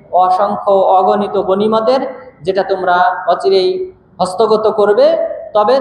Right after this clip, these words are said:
তার পূর্বে আল্লাহ তাআলা তোমাদেরকে এটা দান করেছেন। এটা বলতে এই হুদাইবিয়ার সন্ধি, অর্থাৎ হুদাইবিয়ার সন্ধিতে মুসলিমদের এটাকে আল্লাহ তাআলা একটা বিজয় বা গনিমত হিসেবে আখ্যায়িত করেছেন। এরপর অসংখ্য গনিমত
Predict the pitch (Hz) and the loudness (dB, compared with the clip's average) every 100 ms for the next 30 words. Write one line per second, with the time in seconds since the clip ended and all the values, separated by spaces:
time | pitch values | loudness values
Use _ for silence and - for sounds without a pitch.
0 | 240 220 247 262 254 240 208 202 202 196 | 0 -2 0 -2 0 0 0 0 -2 -2
1 | 202 185 185 214 - 240 196 196 180 156 | -6 -4 -4 -4 -6 -6 -4 -2 0 0
2 | 139 131 120 - - _ _ 185 220 214 | -2 -8 -10 -14 -20 _ _ -2 0 2
3 | 208 233 285 269 - - - - - - | 2 2 0 -2 -14 -20 -20 -20 -20 -8
4 | 165 156 170 208 220 208 - 147 127 - | 0 0 2 2 2 2 0 -6 -8 -10
5 | - _ _ 156 - 190 190 190 226 226 | -20 _ _ -10 -4 -4 -2 0 2 2
6 | 226 196 190 202 202 247 262 180 - 196 | 0 -2 -4 -4 0 0 -2 -6 -8 -6
7 | 196 185 180 196 190 185 185 180 175 165 | -4 0 0 -2 0 0 2 0 0 0
8 | 165 170 165 165 160 165 - - 160 185 | 0 -2 -2 0 -2 -2 -12 -20 -2 0
9 | 190 175 170 165 175 220 240 240 202 196 | 2 2 2 2 2 2 2 0 -2 -2
10 | 180 196 196 202 208 214 269 285 - _ | -2 -2 -4 -4 -6 -4 -6 -8 -14 _
11 | - 185 202 190 180 165 196 202 202 190 | -4 -2 0 0 0 0 -4 -4 0 0
12 | 180 190 190 180 | 0 0 0 0